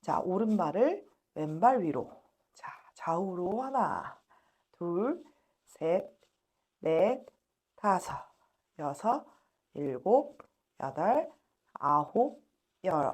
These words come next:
아, 아프다, 그죠? 자, 반대발.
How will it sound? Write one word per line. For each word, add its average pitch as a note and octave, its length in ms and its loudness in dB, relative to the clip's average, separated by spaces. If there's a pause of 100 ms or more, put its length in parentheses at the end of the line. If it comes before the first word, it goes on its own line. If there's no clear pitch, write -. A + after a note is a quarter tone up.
아, - 480 -8
아프다, - 420 0
그죠? F#3+ 440 2 (440)
자, - 120 -10
반대발. D#3+ 1040 0